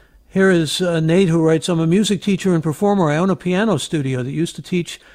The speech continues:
ninety to a hundred students per week. I'm now down to thirty students online only. I've lost two-thirds of my income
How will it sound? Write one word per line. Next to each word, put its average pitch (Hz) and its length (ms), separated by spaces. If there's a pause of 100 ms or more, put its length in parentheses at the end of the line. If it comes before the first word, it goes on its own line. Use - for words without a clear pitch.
(140)
ninety 170 320
to 170 140
a 139 40
hundred 160 280
students 175 320
per 160 160
week. 156 360 (280)
I'm 139 120
now 156 180
down 160 220
to 143 80
thirty 180 340
students 151 400
online 151 420
only. 165 380
I've 139 120
lost 147 260
two-thirds 160 420
of 143 60
my 131 160
income 180 480